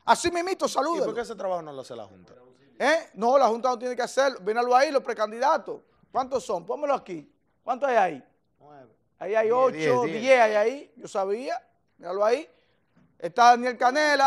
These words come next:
Speaker 1: Alberto Durán, José Sánchez, Alex Díaz, Niño López, Siquio, Jackson, Julio Lizardo, Ramón Díaz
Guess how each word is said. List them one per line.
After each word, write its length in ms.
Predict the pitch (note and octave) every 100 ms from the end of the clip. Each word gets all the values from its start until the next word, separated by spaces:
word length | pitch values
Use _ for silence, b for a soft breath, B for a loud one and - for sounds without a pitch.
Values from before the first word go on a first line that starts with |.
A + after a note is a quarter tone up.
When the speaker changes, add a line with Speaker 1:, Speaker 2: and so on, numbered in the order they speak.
| -
Speaker 1:
Alberto 480 | G3 G3+ A#3+ A#3+ A#3+
Durán, 380 | C4 D4 C#4+ A#3
José 260 | A3 A#3
Sánchez, 600 | A3 D4+ D4 A#3 A#3+ - F#3
Alex 280 | G#3+ A3
Díaz, 240 | C4+ C#4 A#3+
Niño 200 | A3 A#3
López, 400 | C#4 C#4 B3+ -
Siquio, 520 | G3+ - C#4+ C#4 C#4 b b -
Jackson, 500 | B3 C#4+ - B3 G#3
Julio 220 | A3 A#3+
Lizardo, 520 | A3+ - C#4 C4 A3+
Ramón 360 | G3+ G3+ B3 B3
Díaz 320 | D4 C4+